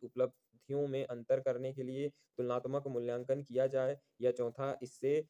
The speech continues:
विद्यार्थियों में भय और तनाव का संचार हो। तो इसका आंसर आपको बताना होगा, उन्नीस का क्या होगा इसका आंसर?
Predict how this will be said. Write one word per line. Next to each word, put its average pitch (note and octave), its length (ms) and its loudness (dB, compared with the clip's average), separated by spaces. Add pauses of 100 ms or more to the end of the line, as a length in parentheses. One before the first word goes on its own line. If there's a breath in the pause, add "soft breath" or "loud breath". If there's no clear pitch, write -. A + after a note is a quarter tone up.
(160)
विद्यार्थियों B2+ 640 0
में C#3 240 0
भय C3 340 2
और A#2+ 340 4
तनाव A#2 300 -2
का B2 300 0 (580)
संचार B2 420 0
हो। A#2+ 540 2 (220)
तो A2 100 -2
इसका A#2+ 240 -2
आंसर B2 300 2
आपको A#2 220 -2
बताना A#2+ 300 0
होगा, C#3 240 2
उन्नीस B2 320 -4
का A#2+ 100 -2
क्या A#2+ 180 0
होगा B2+ 240 2
इसका B2+ 220 -2
आंसर? C3+ 340 -4